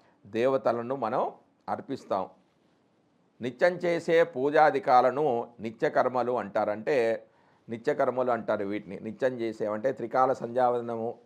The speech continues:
ఇంట్లో, ఇంట్లో ఆరాధన చేసుకోవడం, వీటన్నిటి కూడా నిత్యకర్మలు అంటారు. వినాయక చవితి, శివరాత్రి,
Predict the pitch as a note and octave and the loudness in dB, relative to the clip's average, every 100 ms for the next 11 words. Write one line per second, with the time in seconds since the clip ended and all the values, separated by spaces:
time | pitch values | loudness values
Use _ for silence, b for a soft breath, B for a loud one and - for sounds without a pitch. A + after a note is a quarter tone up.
0 | - G#2+ G2 A#2+ A#2 A2+ C#3 B2+ A2 B2+ | -12 -10 -6 -4 -4 -4 -2 2 4 4
1 | B2+ A#2+ A2+ A2 - G#2+ G#2+ G#2+ G#2+ G#2+ | 2 -2 -6 -6 -4 -2 -2 -6 -8 -10
2 | G#2+ A2+ G2+ A2 B2+ A#2+ G2+ B2 A2 G2+ | -8 -8 -8 -4 -4 -4 -8 -6 -6 -6
3 | G#2 G#2 F#2+ F#2 F2 - b b b G#2+ | -4 -4 -4 -6 -6 -10 b b b -6
4 | B2+ D#3 D#3+ D3 C#3 B2+ A#2+ A#2+ C#3 - | 0 2 2 0 0 0 0 -4 -6 -4
5 | A#2 B2+ B2 A#2 A#2 C3+ - | -2 2 4 2 -2 -8 -8